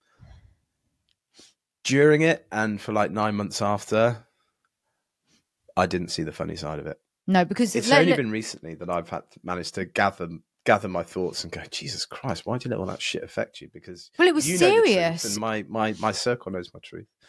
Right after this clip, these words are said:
Speaker 2: But, but that, okay, let, for those that don't know, 'cause some
Speaker 1: Mm.
Speaker 2: people will be listening to this have never watched maths. George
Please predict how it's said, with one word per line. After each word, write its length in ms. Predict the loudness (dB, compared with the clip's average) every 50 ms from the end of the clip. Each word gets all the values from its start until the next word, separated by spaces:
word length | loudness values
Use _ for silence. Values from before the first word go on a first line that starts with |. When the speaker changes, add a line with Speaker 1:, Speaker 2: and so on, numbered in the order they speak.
| -20 -20 -10 _ 2
Speaker 2:
But, 180 | 2 2 2 2
but 160 | 0 0 4 6
that, 260 | 6 6 4 2 -4 -14 -18 -14 -4 -2
okay, 340 | -2 -2 0 0 0 0
let, 300 | 0 0 -2 -2 -4 -8
for 160 | -4 -2 0 4
those 340 | 6 8 8 6 6 4
that 240 | 2 0 0 0 0
don't 340 | 2 2 4 4 4 2 0
know, 380 | 0 -2 -2 -2 -2 -4 -6 -6 -8 _
'cause 120 | -10 -4 0
some 180 | 2 4 4
Speaker 1:
Mm. 20 | 6
Speaker 2:
people 300 | 4 2 2 0 0 0
will 100 | 0 0
be 100 | 0 0
listening 300 | 0 0 0 0 -2 -2
to 60 | 0
this 160 | -2 -2 -2 -2
have 100 | -2 0
never 320 | 2 2 2 2 2 2
watched 320 | 2 0 0 -2 -4 -4
maths. 440 | -2 0 0 -2 -2 -6 -10 -12 -12 -4
George 500 | 2 4 6 8 8 8 6 6 2 -2